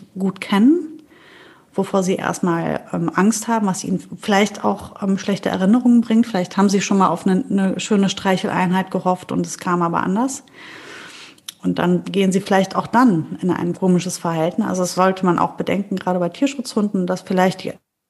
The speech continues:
der Grund auch ein anderer sein könnte. Also nicht nur, dass sie es nicht wollen, sondern dass sie vielleicht auch mit was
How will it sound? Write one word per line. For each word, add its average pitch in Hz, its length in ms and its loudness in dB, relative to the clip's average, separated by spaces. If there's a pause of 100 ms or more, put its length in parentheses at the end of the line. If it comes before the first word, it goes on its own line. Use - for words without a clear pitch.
(280)
der 170 100 0
Grund 208 640 4
auch - 180 -6
ein - 120 -4
anderer - 260 -2
sein 233 200 2
könnte. 254 340 0
Also 185 160 0
nicht - 140 -4
nur, 185 80 -4
dass 175 140 -6
sie - 40 -6
es - 140 -4
nicht - 180 -2
wollen, 196 180 4
sondern 185 240 0
dass 180 140 -4
sie 196 80 -4
vielleicht - 300 -4
auch 175 80 -4
mit - 180 -4
was - 380 -6